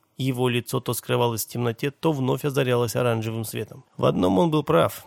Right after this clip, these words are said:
Теперь мы оба похожи своим безумием. Ему удалось свести меня с ума, но не так, как он рассчитывал. Я дождался перерыва между вспышками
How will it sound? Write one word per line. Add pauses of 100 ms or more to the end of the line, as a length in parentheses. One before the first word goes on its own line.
(100)
Теперь
мы
оба
похожи
своим
безумием. (220)
Ему
удалось
свести
меня
с
ума,
но
не
так,
как
он
рассчитывал. (260)
Я
дождался
перерыва
между
вспышками